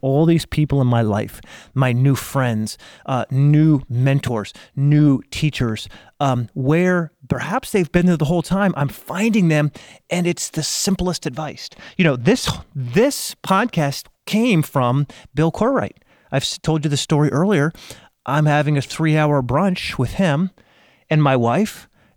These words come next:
and we're talking, and he was giving me lots of smoke blowing. <laughs> He's a friend, so he was telling me, "I'm so impressed, and I love your book," and, you know, yada, yada, yada, and going down the line. And he said, "Why don't you have a podcast?" I told him the story of our podcast and how that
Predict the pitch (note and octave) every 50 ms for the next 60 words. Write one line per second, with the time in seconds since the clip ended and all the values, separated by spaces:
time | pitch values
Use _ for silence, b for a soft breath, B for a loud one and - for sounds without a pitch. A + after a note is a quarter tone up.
0 | _ _ D#3+ D3+ C#3+ C#3 C3 B2+ - - - - C#3+ C3+ C#3+ C#3+ C3 - - -
1 | C3+ C3 D3+ - - F#3 E3 C3 A#2 C3+ C#3 C3+ C#3 - - C3 B2 A2 A2+ A#2
2 | C#3+ C3 C#3 C3+ B2+ B2+ B2 B2 B2+ B2+ - - C3 A#2+ - - _ b b b
3 | b b _ _ _ _ _ _ _ _ _ _ _ - - - - - F3 E3
4 | D#3+ - - D3+ D3 D3 D3 D#3 E3+ F#3 - - - - F#3 E3+ C3 D3 - -
5 | E3 D#3+ E3 E3 D3+ D3+ D#3+ D#3+ D3 - E3+ D#3+ D3 D3 D3 C#3+ C3+ C3+ C3 -
6 | - C#3 C3 B2 - D3+ D3 D3 - - C3+ B2 B2 B2+ A#2+ B2 A#2+ A#2 C#3 C#3
7 | C3 - G#2+ G#2 B B B B B B C3 C3 A#2+ A#2+ B2 A#2 A2+ A#2 A2 G#2+
8 | G2+ G#2 A2+ C3+ C#3+ C#3+ C#3+ B2+ A#2 B2 B2 A#2+ G#2+ A#2 G#2+ G#2+ A2+ C#3 E3+ F#3+
9 | G3 D#3 C3+ C#3 - - C3 A#2+ A#2+ A#2+ C#3 C#3 C#3+ - - C3+ B2+ B2+ - -
10 | D3+ D3 - - C#3+ - - - - B B B B - B2 B2+ - - D3+ E3+
11 | G3 A3+ G#3+ G3 D3 - - C3 A2 A2+ A#2 D3 D3+ - G3 G#3+ A3 - - G2
12 | F#2 - - A2 G#2+ A2+ A2+ A2+ - B